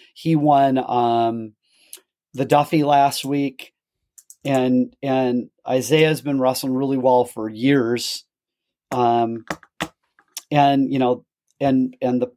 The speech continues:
the Peckrell boys are, are really tough. And, and, and Brady is really coming into his own.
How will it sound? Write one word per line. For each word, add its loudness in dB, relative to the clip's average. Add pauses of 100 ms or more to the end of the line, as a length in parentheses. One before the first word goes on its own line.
(160)
the -4
Peckrell 0
boys 2
are, -8
are -4
really -2
tough. 0
And, -6 (240)
and, -2 (100)
and -2
Brady 4
is 0
really 0
coming 0
into -2
his 0
own. 0